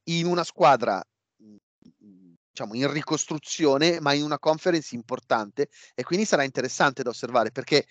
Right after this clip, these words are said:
il parco piccoli di Louisville è El Ellis, Mike James, che viene da un infortunio l'anno scorso e non ha giocato, quindi è come se fosse un freshman che l'anno scorso non ha toccato il campo,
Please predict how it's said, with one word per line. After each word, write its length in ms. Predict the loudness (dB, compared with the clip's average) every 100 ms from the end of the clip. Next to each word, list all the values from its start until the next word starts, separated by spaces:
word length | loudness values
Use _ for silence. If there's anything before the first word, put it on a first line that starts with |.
| -20 -18
il 220 | -10 -8 2
parco 560 | 6 6 4 2 2 2
piccoli 440 | -10 -8 0 2 2
di 140 | 0
Louisville 540 | 0 0 2 4 4 6
è 100 | 4
El 100 | 6
Ellis, 440 | 2 2 0 -8 0
Mike 260 | 2 2 2
James, 340 | 0 0 -4
che 120 | -8
viene 160 | -6 -4
da 60 | -4
un 80 |
infortunio 480 | -6 -14 -18 -12 -6
l'anno 160 | -6 -6
scorso 360 | -10 -12 -12 _ -8
e 80 | -4
non 100 | -4
ha 60 |
giocato, 440 | -4 2 2 2 -4
quindi 280 | -8 2
è 180 | 2 2 _ _ _
come 200 | -4 -2
se 100 | -4
fosse 260 | -8 -6 -6
un 60 |
freshman 440 | 0 2 2 -4 -10
che 100 | -8
l'anno 160 | -10
scorso 260 | -6 -6 -4
non 80 | -4
ha 40 |
toccato 300 | -2 -2 -2
il 60 | 2
campo, 320 | 2 2